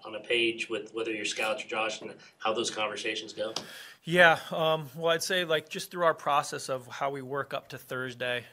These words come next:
Speaker 2: um, Josh and I, you know, spend a lot of time, you know, the last kind of week leading up to the draft,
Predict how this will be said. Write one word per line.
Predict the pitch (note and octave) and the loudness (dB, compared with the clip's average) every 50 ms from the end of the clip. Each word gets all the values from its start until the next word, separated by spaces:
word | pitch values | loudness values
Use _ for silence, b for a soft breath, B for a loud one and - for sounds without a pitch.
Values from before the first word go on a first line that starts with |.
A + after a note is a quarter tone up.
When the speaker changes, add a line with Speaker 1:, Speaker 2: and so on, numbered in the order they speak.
| - - | -18 -12
Speaker 2:
um, | - B2 A#2+ A#2 A#2 A#2+ B2 | -10 -8 -8 -8 -10 -10 -6
Josh | A#2+ C3 B2 B2+ - - | -4 -2 0 0 -2 -4
and | - A#2+ | -6 -4
I, | B2 B2 A#2 - | -4 -4 -6 -8
you | - D3+ B2+ | -14 -12 -10
know, | A#2 A2 | -10 -8
spend | - - - - C#3 B2+ | -8 -8 -4 -4 -2 -2
a | B2 A2+ | -2 0
lot | A#2+ A#2+ B2 B2+ | 2 2 2 2
of | A#2+ - | 0 -2
time, | - - C3 B2 B2 A#2+ A#2 A#2+ A#2 - _ _ | -4 -4 -2 0 0 -2 -2 -4 -8 -16 _ _
you | - A#2+ | -14 -14
know, | A#2+ | -12
the | A#2 | -8
last | A2 A#2+ A#2+ A2+ A2 - - | -4 -2 0 0 0 -2 -6
kind | - - B2+ A#2+ | -8 -6 -6 -6
of | A2 G#2+ A#2 | -6 -8 -8
week | B2 B2+ B2+ - - | -10 -12 -12 -14 -16
leading | C#3+ C3+ C3+ A#2+ B2 A#2+ | -14 -14 -12 -12 -10 -10
up | B2 - - | -12 -12 -12
to | C3 | -14
the | A#2+ A#2+ A2 | -14 -12 -10
draft, | A2 B2 A#2+ A#2 A2+ A2 G#2 - - - | -6 -4 -2 0 0 -2 -4 -6 -10 -20